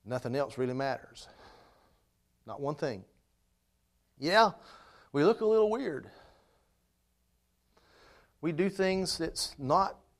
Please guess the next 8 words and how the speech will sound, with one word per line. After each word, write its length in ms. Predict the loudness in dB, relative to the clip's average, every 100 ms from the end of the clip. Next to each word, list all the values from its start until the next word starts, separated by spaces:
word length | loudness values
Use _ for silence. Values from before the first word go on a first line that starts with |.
| _ _ _ _ _ _ _ _ _
traditional. 680 | -2 2 4 2 -4 -10 -14 -20 -20 _ _ _ _ _ _ _ _ _ _ _ _ _ _ _ _ _ _ _ _ _ _ _
And 320 | -6 -4 -4 -6 -16 _ _ _ _ _ _ _ _ _ _ _ _ _ _ _ _ _ -2
we'll 240 | 2 4
hoop 300 | 4 2 2
and 120 | -2
we'll 160 | 0 -2
holler. 460 | 2 4 4 2 -8 _ _ _ _ _ _ -18
And 240 | -14 -12